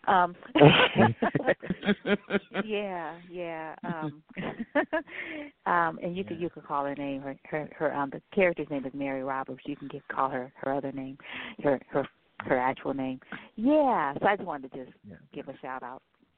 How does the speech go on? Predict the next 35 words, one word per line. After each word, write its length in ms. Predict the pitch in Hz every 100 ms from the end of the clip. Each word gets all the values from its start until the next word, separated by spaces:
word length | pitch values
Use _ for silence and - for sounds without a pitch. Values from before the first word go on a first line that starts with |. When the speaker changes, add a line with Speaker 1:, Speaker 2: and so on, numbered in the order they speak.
| _ _ - -
Speaker 1:
to 220 | 135 135 - - -
her 240 | 135 131 -
for 60 |
that 140 | 135 123
Speaker 2:
Yeah. 280 | 139 147 117
Speaker 1:
particular 360 | 101 127 123 -
number, 280 | 139 123 127
'cause 160 | - 127
it's, 160 | 139 - - -
oh, 200 | 175 156 156
uh, 140 | 147
Abigail 420 | 160 156 156 143 135
Campbell. 400 | 170 147 143 131 143
Yeah, 200 | 151 139
it's, 200 | 160 156 - _ _ _ _
it's 140 | 175 156
Speaker 2:
Mm-hmm. 180 | 107 110
Speaker 1:
really, 220 | 127 131
really 280 | 139 131 123
awesome. 440 | 135 143 - 131 - _ -
<laughs> 80 | 233 - 392 302 349 _ - _ -
Speaker 2:
Mm-hmm, 300 | 208 202 208
Speaker 1:
So 100 | 302
anyway, 160 | 262 214
Speaker 2:
mm-hmm. 40 |
Speaker 1:
back 280 | 226 240 -
to 80 | 226
I 60 | 185
Speaker 2:
Yeah, 120 | 156
Speaker 1:
Could 80 | -
Be 60 |
Speaker 2:
Abi- 120 | 156 165
Speaker 1:
That 120 | 170
Guy. 320 | 170 151 143
You 140 | -